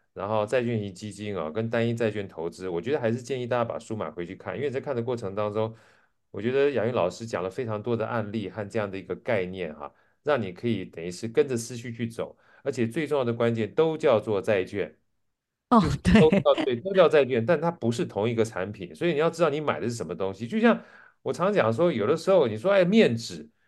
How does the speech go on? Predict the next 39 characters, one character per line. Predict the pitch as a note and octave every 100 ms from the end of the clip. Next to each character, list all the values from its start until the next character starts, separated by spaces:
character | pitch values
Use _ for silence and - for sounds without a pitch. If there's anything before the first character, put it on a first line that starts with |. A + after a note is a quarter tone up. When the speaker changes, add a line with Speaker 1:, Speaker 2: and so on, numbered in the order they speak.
| _
Speaker 1:
面 | - A3+ F#3
纸 | A#2
也 | G2
不 | F2+ C3+
一 | A2+
样 | B2
啊， | G#2 A2+
放 | F#3+ F3+
家 | G3 F#3
里 | A2
的 | A2+
面 | D3 A#3+ -
纸， |
Speaker 2:
<laughs> | -
Speaker 1:
放 | - C#4+
在 | G3+
卷 | - - B2+ F3+
纸， | - G#2 - _ -
还 | F#3
带 | G#3+ G3
出 | F#3+ G3+
去 | G#3 E3+
这 | F3+
个 | D#3+
女 | A#2+
朋 | A2+ E3+
友 | D3+
或 | B2+ E3+
老 | A2+ G2+
婆 | - B2+
拿 | C#3
给 | E3 C#3+
你 | C3
那 |
个 | C#3
小， | B2 G#2 G2 - -
小， | A#2+ C3+
小 | D3+ D#3+
纸， | A2